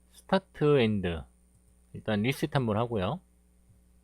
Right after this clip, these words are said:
스타트가 일 프레임이고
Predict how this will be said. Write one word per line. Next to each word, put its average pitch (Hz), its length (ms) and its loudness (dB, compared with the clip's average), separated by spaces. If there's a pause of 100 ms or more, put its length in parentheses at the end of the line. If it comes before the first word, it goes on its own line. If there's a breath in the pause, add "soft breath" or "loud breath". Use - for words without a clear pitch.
(840)
스타트가 156 840 4
일 127 140 0
프레임이고 143 760 2